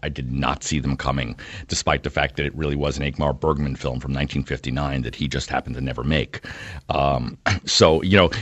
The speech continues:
is it, you know, it, it, it's, is it fresh? No. But there are unique aspects to it.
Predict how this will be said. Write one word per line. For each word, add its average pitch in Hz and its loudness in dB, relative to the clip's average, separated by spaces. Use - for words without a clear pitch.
is 101 6
it, 98 6
you 110 6
know, 92 8
it, 101 4
it, 92 0
it's, - 0
is 87 0
it 80 0
fresh? 98 4
No. 90 6
But 78 4
there 82 2
are 85 6
unique 76 -2
aspects - -4
to 64 -4
it. - -10